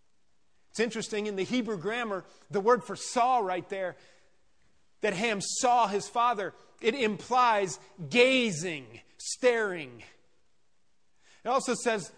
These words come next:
in the word, he went out and he told his brothers. The idea in the Hebrew grammar of the word told there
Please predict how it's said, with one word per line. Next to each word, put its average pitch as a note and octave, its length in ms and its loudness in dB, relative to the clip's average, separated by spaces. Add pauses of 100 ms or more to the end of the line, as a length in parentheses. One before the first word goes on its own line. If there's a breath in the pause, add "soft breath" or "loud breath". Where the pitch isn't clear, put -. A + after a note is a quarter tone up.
(120)
in G#3 120 -4
the G#3 60 -2
word, G#3 260 4 (180)
he G#3 100 -4
went A#3+ 160 0
out A3+ 120 0
and G#3+ 100 0
he G3+ 100 -4
told C#4 520 2
his G#3+ 180 -4
brothers. G3 540 -2 (180 loud breath)
The G#3+ 100 -2
idea A3+ 420 0
in A3 180 -4
the F#3+ 80 -4
Hebrew A#3 360 -2
grammar A3 360 -4
of F#3+ 100 -2
the G3+ 80 2
word G3 300 0
told B3+ 400 2
there F#3 340 0